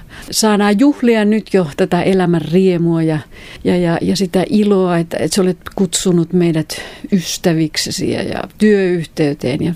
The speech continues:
sun rakkauden välikappaleeksi ja rakkauden kohteeksi. Ja me tiedetään, että, että sä ootat meitä kotiin ja milloin se koittaa, se, se on yksin Isän tiedossa ja me ei tarvitse sitä tietää. Kun sinä annat sen tulevaisuuden ja sinä annat sen toivon, niin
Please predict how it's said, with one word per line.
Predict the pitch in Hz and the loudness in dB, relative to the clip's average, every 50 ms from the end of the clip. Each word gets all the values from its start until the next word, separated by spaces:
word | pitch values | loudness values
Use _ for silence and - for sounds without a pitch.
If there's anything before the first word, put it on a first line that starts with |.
| - - - | -6 -12 -14
sun | - - 190 180 | -2 0 0 2
rakkauden | 170 190 190 185 - - - 185 175 165 170 156 | 2 2 0 0 -2 0 0 2 2 2 0 0
välikappaleeksi | 165 180 180 175 170 170 175 165 - - - - 170 170 170 170 - - 214 | 0 2 2 2 0 0 -2 -4 -4 -6 -4 -2 -2 0 -2 -2 -2 -2 -2
ja | 202 | 0
rakkauden | 220 233 226 - - - 190 185 175 170 160 | 0 -2 -4 -4 0 0 2 2 2 0 -2
kohteeksi. | 165 - - 156 135 - - - 143 120 143 - - - 135 | 0 -2 -2 -2 -2 -8 -8 -6 -4 -4 -4 -4 -6 -4 -2
Ja | 156 143 | -2 -2
me | 175 165 | -2 0
tiedetään, | - 190 196 180 180 170 180 175 170 | 0 2 2 2 0 0 0 0 0
että, | 170 165 - - 175 160 - - - | 0 -2 -2 -2 -4 -4 -4 -10 -12
että | - 165 - | -12 -8 -2
sä | - 196 196 196 | 0 0 2 2
ootat | 196 185 185 170 - - | 2 0 0 -2 0 0
meitä | 190 180 165 180 | 0 0 0 -2
kotiin | 170 - 190 180 175 - 185 170 170 165 | -2 0 -2 -2 0 0 0 2 2 2
ja | 165 | 2
milloin | 170 170 170 170 170 | 2 2 2 2 0
se | 156 180 | 0 -4
koittaa, | 165 - 165 160 156 - - - 165 165 | -2 0 0 0 0 -2 -4 -2 -2 0
se, | 165 - - 165 156 - - | 0 0 -2 -2 -2 -2 -4
se | 170 170 151 | -4 -4 -2
on | 151 151 - | -2 0 -2
yksin | 160 - - - 180 170 | -2 -4 -4 -4 0 0
Isän | 170 170 - 180 160 156 | 0 2 2 0 0 0
tiedossa | 151 175 156 151 147 156 147 - - 185 | 0 0 0 0 0 -2 -4 -2 -2 -2
ja | 170 | 0
me | 185 202 | 0 2
ei | 196 185 170 156 147 | 2 2 0 0 -2
tarvitse | - 151 147 147 147 151 - | -2 -4 -4 -4 -4 -4 -4
sitä | - - - - 170 160 - | -6 -8 -8 -8 -8 -8 -4
tietää. | - 175 160 - - - - 147 160 - - - - - - - - - - - - - - - | -4 -4 -4 -4 -4 -4 -4 -4 -4 -6 -8 -18 -20 -20 -20 -20 -20 -20 -20 -20 -20 -20 -20 -20
Kun | - - - | -14 -6 0
sinä | - 247 233 233 226 226 | 2 2 4 4 4 2
annat | 233 226 220 208 | 2 2 0 0
sen | - 220 202 170 | 0 0 0 2
tulevaisuuden | 220 220 208 196 180 160 175 170 165 143 185 170 165 160 165 | 2 2 2 2 2 0 0 0 0 0 0 0 0 2 0
ja | 160 | 0
sinä | 165 170 180 175 175 170 170 | 0 0 0 0 2 2 2
annat | 170 165 165 156 | 2 0 0 -2
sen | - 180 170 160 - | -2 -2 -2 -4 -2
toivon, | - 185 180 180 170 170 170 160 165 160 160 165 | 0 0 2 2 2 0 0 0 -2 -2 0 0
niin | 160 151 156 170 165 | 0 0 0 -2 -4